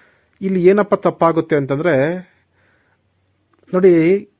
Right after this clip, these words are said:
ಈಗ ಕೆಲವು ಹೆಣ್ಮಕ್ಳು ನಾನು ನೋಡಿದ್ದೀನಿ, ಅವ್ರ ಲೆಕ್ಕ ಯಾವ ರೀತಿ ತಗೊಳ್ತಾರೆ ಅಂತಂದ್ರೆ, ಇವತ್ತು ಸಂಜೆ ಐದು ಗಂಟೆಗೆ ಅವ್ರಿಗೇನಾದ್ರೂ ಪೀರಿಯಡ್ ಸಮಸ್ಯೆ ಆದ್ರೆ ಅವ್ರೇನ್ ಮಾಡ್ತಾರೆ, ಇವತ್ತೊಂದಿನ ಲೆಕ್ಕ ತಗೊಳ್ತಾರೆ,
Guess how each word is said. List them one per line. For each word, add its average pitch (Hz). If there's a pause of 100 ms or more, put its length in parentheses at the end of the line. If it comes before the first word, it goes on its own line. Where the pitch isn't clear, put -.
ಈಗ 180
ಕೆಲವು 170
ಹೆಣ್ಮಕ್ಳು 180
ನಾನು 147
ನೋಡಿದ್ದೀನಿ, 151 (880)
ಅವ್ರ 151
ಲೆಕ್ಕ 143
ಯಾವ 165
ರೀತಿ 175
ತಗೊಳ್ತಾರೆ 147
ಅಂತಂದ್ರೆ, 131 (760)
ಇವತ್ತು 196
ಸಂಜೆ 160
ಐದು 156
ಗಂಟೆಗೆ 156
ಅವ್ರಿಗೇನಾದ್ರೂ 151
ಪೀರಿಯಡ್ 156
ಸಮಸ್ಯೆ 143 (180)
ಆದ್ರೆ 131 (960)
ಅವ್ರೇನ್ 180
ಮಾಡ್ತಾರೆ, 160 (880)
ಇವತ್ತೊಂದಿನ 170
ಲೆಕ್ಕ 139
ತಗೊಳ್ತಾರೆ, 123